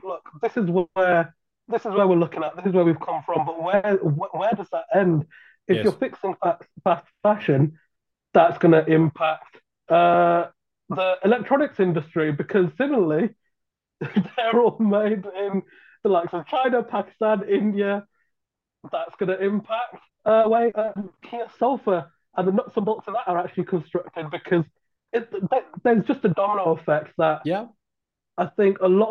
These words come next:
Speaker 1: of organizations are looking at on a superficial level, on a, in, in, in order to, one, appeal to the more conscious,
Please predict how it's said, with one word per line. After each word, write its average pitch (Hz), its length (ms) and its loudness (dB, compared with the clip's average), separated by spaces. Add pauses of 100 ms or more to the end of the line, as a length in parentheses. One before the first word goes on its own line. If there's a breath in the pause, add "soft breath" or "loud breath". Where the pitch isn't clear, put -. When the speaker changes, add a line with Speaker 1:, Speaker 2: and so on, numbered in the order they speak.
Speaker 1:
of 214 100 0
organizations 175 880 -2
are 160 140 0
looking 165 380 -4
at 151 260 -4
on 170 180 -4
a 160 300 -4 (160)
superficial 254 500 -2
level, 180 260 -2
on 165 140 -6
a, 170 220 -8 (1600)
in, 175 400 0
in, 196 240 -2
in 196 140 8
order 196 240 6
to, 175 420 0
one, 202 280 4
appeal 165 400 2
to 156 520 -4 (280)
the 165 200 -4
more 175 600 2
conscious, 156 560 -4